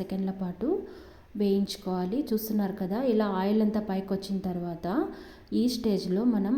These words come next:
బటర్ కొంచెం యాడ్ చేసుకోవడం వల్ల బజ్జీకి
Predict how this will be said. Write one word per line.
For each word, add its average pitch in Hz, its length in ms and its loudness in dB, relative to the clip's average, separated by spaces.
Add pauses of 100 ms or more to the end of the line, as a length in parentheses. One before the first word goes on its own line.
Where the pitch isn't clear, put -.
బటర్ 214 300 2
కొంచెం 214 360 2
యాడ్ 196 240 -2
చేసుకోవడం 196 720 0
వల్ల 175 260 -4 (1120)
బజ్జీకి 214 560 2